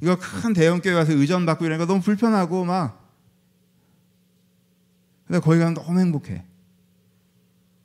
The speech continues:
사람이요, 자기 복이라는 게 있어요. 아브라함이 크게 축복받았다고 했잖아요. 여러분, 아브라함이 지금 축-, 받은 축복이 어느 정도, 인간적으로 족장 정도, 족장. 밑에 가솔, 뭐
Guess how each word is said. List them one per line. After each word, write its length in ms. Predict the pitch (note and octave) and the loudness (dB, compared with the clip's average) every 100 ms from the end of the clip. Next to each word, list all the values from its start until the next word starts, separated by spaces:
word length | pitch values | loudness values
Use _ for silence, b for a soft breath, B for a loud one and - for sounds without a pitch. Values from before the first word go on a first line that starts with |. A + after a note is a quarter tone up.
| _ _ _ _ _ _ b b b | _ _ _ _ _ _ b b b
사람이요, 500 | - A#3+ A#3+ A3+ A3 | -2 2 4 4 2
자기 320 | - - D#3+ F#3+ | 2 2 4 4
복이라는 380 | D#3 D3 C#3 C3 | 4 2 2 0
게 60 | |
있어요. 240 | F#2+ - - - A2+ - _ b b b | -4 -8 -12 -12 -16 -20 _ b b b
아브라함이 440 | - C#3 G3 G3+ G3 | 0 2 4 4 2
크게 200 | A#3+ A3+ | 2 0
축복받았다고 640 | - A#3 A3+ G3+ F3 C#3 | 0 -4 -2 -2 0 -2
했잖아요. 460 | C3 A#2+ A#2 C#3 F2+ | -2 -2 -2 -2 -2
여러분, 220 | C3 D#3+ | -2 0
아브라함이 360 | A2 A#2 F3+ D#3+ | 0 0 0 0
지금 160 | D3 | -2
축-, 160 | C#3 - | -2 -2
받은 240 | B2+ C3+ | 0 0
축복이 260 | C#3 - D3 | -2 -2 0
어느 200 | A2 B2+ | 2 0
정도, 240 | C3 A2 | 0 0
인간적으로 460 | G#2 G#2+ B2 G#2 G2 | 0 0 0 -2 -2
족장 440 | C3+ B2+ F3+ E3 | -4 -4 -4 -2
정도, 240 | A#2+ G2+ F#2+ | -2 -4 -6
족장. 380 | - - - F2 b b b - | -8 -8 -8 -10 b b b -8
밑에 220 | B2+ C#3+ | -2 -2
가솔, 340 | - A2 C#3+ | 0 -2 0
뭐 260 | A#2+ G#2 G2+ | 0 -2 -6